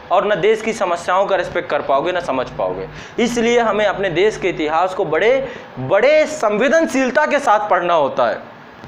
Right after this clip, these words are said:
यही एक विषय है जिसको आप बड़ी संवेदनशीलता के साथ पढ़ सकते हैं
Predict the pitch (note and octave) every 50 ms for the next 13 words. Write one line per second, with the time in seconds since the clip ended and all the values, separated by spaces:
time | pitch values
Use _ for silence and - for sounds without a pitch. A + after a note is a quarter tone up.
0 | - - - - - - - - - D3 F#3+ C4+ D#4 E4+ E4+ D#4 D4+ G#3+ F#3+ A3
1 | A#3 G#3+ A#3+ A#3 A3+ G3+ F3+ D#3 F3 G#3 G#3 - - C4 B3+ A#3+ F#3 A3+ A#3 B3
2 | A#3+ A#3 G#3 G3 F#3 F#3 F#3 G#3 G3+ F#3+ - F#3+ F3+ E3 G3+ F#3 F3 F#3 D#3+ E3+
3 | D3+ D3 - - C#3 B2 - B2+ A2+ - - C3 A2+ G#2 F#2+